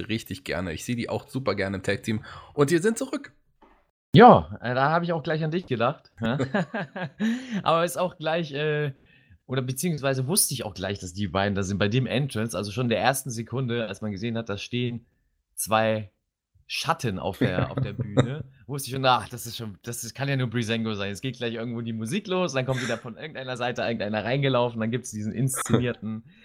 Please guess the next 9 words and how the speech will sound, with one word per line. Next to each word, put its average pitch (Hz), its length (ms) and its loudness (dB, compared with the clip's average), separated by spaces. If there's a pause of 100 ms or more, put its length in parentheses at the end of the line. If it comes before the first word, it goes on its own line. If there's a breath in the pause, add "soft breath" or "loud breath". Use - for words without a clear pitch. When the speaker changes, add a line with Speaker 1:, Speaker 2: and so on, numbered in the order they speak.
(240 loud breath)
Speaker 2:
Entrance 123 580 2
und 110 300 -2 (280 loud breath)
ja, 120 280 6 (300 loud breath)
ähm, 156 300 -2
ich 170 160 -6
hab 220 180 -2
da 196 280 -2 (100)
an 156 180 -4
sich, 247 420 -6